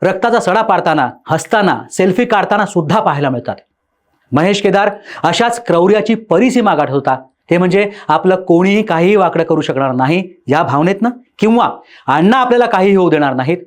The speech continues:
या उद्दामातनं. मात्र "ऊपर वाले के घर में देर है, अंधेर नहीं" किंवा "ऊपर वाले की लाठी में आवाज नहीं होती"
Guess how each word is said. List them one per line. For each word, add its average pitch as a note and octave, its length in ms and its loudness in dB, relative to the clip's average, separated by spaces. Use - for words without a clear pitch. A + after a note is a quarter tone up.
या G#3+ 180 2
उद्दामातनं. D3 600 -2
मात्र D#3+ 300 2
"ऊपर F#3 300 2
वाले A3 220 2
के A3 120 0
घर E3+ 200 0
में F3+ 220 0
देर G#3+ 240 2
है, D#3 200 0
अंधेर D#3 360 2
नहीं" C#3 200 0
किंवा G#3+ 300 2
"ऊपर F#3+ 260 2
वाले A3+ 200 2
की A3+ 120 0
लाठी F3+ 260 0
में B3 140 0
आवाज G#3 480 2
नहीं G#3 220 2
होती" C3+ 240 0